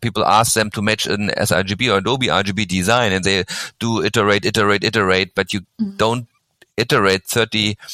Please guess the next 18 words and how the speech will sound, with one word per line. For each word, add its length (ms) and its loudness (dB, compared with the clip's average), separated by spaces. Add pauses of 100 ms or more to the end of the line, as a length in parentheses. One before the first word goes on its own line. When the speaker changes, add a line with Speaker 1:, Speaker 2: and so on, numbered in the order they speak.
(240)
Speaker 1:
delta 320 4
E's 280 2
to, 400 -2
to, 140 -6 (260)
uh, 80 0
one 200 0
digit 280 0
delta 360 2
E's. 300 -2 (220)
Yeah. 360 2
And, 460 -2
uh, 240 0
so 200 0
the, 160 0
the 180 0
main 280 0
idea 340 2
is 180 -2